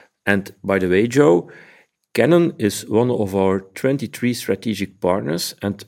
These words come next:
moreover, it's the oldest partners, uh, we have. We mostly operate in the Benelux, but we regularly take part in European projects supporting P S Ps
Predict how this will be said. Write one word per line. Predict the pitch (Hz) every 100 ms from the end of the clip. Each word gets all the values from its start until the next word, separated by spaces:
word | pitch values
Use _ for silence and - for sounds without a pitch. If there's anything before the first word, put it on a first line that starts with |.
| -
moreover, | 101 98 82 101 151 208 208 - -
it's | 104 - -
the | 98 101 -
oldest | 120 139 127 - -
partners, | 110 107 110 - - _ _ _ _ 110
uh, |
we | 101 101
have. | 90 - - - _ _ _ _ - - - - - _ _ 131
We | 143 135 -
mostly | 117 123 127 165 - 214 226 - 139
operate | 135 143 127 127
in | 117 104
the |
Benelux, | 82 - 87 131 170 214 - - - -
but | 104 110 113
we | 104 104 101
regularly | 95 131 147 143 139
take | 135 117 107 -
part | 127 127 131
in | - 113
European | 104 101 - 147 170
projects | - 104 101 104 135 - -
supporting | 104 - 120 120 117
P | - 113 107
S | -
Ps | - 120 110 -